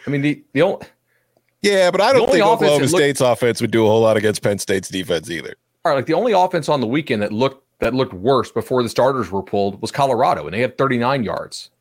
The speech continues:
Speaker 1: right? Like, Oklahoma State's offense is better th-, than Iowa's offense.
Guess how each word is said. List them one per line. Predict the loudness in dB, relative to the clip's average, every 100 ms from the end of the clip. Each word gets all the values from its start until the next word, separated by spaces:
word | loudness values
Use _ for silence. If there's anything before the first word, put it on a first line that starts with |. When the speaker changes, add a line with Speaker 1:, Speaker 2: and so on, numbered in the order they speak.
| _ -8
Speaker 1:
right? | -6 -4 -4
Like, | -4 -6 _ _ _ _ _ _ _ _ _ _ -20 -20 _ -6
Oklahoma | -2 0 0
State's | 0 0
offense | 0 -2 -6 -10
is |
better | -4 -4 -4
th-, | -10 -10
than | -10 -10
Iowa's | -10 -10
offense. | -12 -12 -20 -20